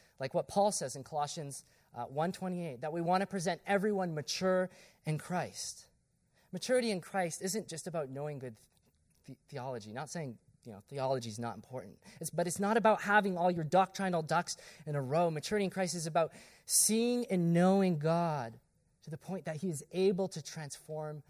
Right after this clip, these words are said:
your heart. It's a deep knowledge of your heart, right?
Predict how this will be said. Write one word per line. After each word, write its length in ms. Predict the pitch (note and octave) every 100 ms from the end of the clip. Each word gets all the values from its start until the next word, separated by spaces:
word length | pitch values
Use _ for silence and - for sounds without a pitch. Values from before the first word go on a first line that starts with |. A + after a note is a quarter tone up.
| _ _ _ _ -
your 120 | A#2
heart. 520 | G#2+ B2+ A#2 - - _ _ _ _ _ _ -
It's 120 | C3+
a 60 | C3
deep 300 | E3+ G3 - _ _ _ -
knowledge 540 | C#3 D#3 F#3 F#3 D#3
of 100 | C#3+
your 140 | C#3+ B2+ -
heart, 240 | C3 A#2 _ _ _ _ _ _
right? 280 | A2+ A#2 B2